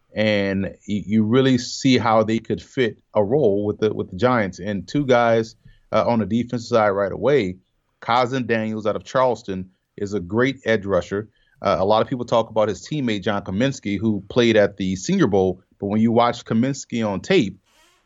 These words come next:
you all, always are drawn <laughs> to Kazan Daniels who played in the N F L P A game, he, he's another one that it really gets after the quarterback, and he's phenomenal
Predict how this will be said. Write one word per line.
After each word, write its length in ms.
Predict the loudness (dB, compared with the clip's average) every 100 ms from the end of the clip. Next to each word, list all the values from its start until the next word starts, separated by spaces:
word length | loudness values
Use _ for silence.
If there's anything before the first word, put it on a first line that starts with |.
| _
you 220 | -2 -2 0
all, 420 | 2 4 4 2 0
always 520 | 2 2 0 -2 -2
are 80 | -2
drawn 400 | 2 4 2 0
<laughs> 100 | 2
to 300 | 2 0 -6
Kazan 400 | 0 0 2 -2
Daniels 520 | 0 0 0 -2 -6 -10 _ _ _ _ _
who 100 | -4
played 220 | -2 0 0
in 60 |
the 60 | 2
N 100 | 0
F 120 | 2
L 120 | 2
P 160 | 2 -2
A 100 | 0
game, 240 | 0 0
he, 140 | 0 -2
he's 280 | 0 2 2
another 260 | 2 2
one 120 | 2
that 140 | 0 -2
it 200 | -6 -10
really 300 | -2 0 0
gets 240 | 0 -2 0
after 300 | -4 -4 -8
the 60 |
quarterback, 640 | -6 0 2 4 2 2 -2
and 120 | -6
he's 240 | -6 -6
phenomenal 680 | -6 -2 2 2 2 -2 -4